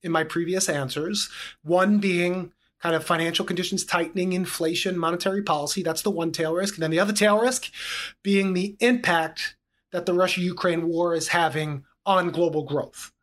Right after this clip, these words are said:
on commodity prices, on the global consumer, okay? So we're less overweight than where we were coming into the year, but we are still overweight. And we're overweight to the tune of about three percent. So our portfolio has about sixty-three percent in equities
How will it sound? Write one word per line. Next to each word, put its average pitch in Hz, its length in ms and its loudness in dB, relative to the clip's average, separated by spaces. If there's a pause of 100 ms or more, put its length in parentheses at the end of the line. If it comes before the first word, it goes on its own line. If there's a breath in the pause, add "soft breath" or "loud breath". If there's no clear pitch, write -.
(160)
on 175 140 0
commodity 151 460 0
prices, 123 500 -6
on 160 240 2
the 156 40 -2
global 147 300 -2
consumer, 139 640 -6 (100)
okay? 180 280 0 (280 loud breath)
So 196 180 2
we're 180 200 4
less 196 500 2
overweight 208 380 2
than 190 100 2
where 190 140 4
we 185 80 -2
were 175 160 2
coming 160 260 0
into 165 240 -2
the 226 100 -4
year, 240 460 -4 (400 soft breath)
but 185 140 0
we 196 200 2
are 202 300 6
still 190 640 0 (120)
overweight. 143 600 -2 (120)
And 165 140 -2
we're 160 140 0
overweight 190 500 0
to 208 100 2
the 175 100 -2
tune 185 580 0
of 165 140 -2
about 180 320 4
three 202 320 0
percent. 208 640 0
So 165 360 2 (300 loud breath)
our 202 180 4
portfolio 208 440 2
has 175 140 2
about 175 220 0
sixty-three 214 840 0
percent 175 380 0
in 151 60 -4
equities 185 540 -2